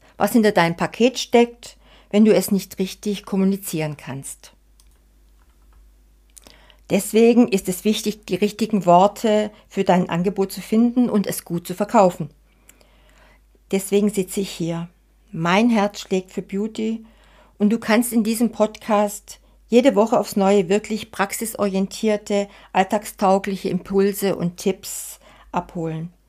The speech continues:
Du kannst jedes Mal etwas für dich mitnehmen. Es geht mir in erster Linie um deinen maximalen Mehrwert. Jede Woche neu,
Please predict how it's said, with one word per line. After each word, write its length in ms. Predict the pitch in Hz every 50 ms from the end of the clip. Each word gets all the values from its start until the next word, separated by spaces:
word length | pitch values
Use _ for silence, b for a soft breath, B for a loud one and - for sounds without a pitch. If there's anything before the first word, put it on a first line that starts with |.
| b b b b b b b b b b
Du 100 | - -
kannst 220 | - 240 220 220
jedes 240 | 226 254 262 254 -
Mal 260 | 233 196 185 196 202
etwas 520 | - 208 202 - 196 185 175 185 180 - -
für 160 | - - 165
dich 180 | 170 185 190 -
mitnehmen. 600 | 185 170 - 170 156 147 143 147 151 151 165 170 _ _ _ _ _ _ _ _ _ _ B B B B B B
Es 140 | - - -
geht 140 | - 269 285
mir 100 | 294 247
in 80 | 220 -
erster 240 | 220 233 - 262
Linie 320 | 240 226 226 233 247 247 -
um 160 | 220 214 202
deinen 260 | 202 190 185 185 180
maximalen 720 | 175 165 - - - 220 202 185 156 147 156 165 165 151
Mehrwert. 600 | 139 139 147 135 135 143 135 - - _ - - _ b b b b b b b b b b b b b b b
Jede 280 | 190 220 254 262 226
Woche 180 | 240 254 254 262
neu, 420 | 226 202 185 190 190 196 202 208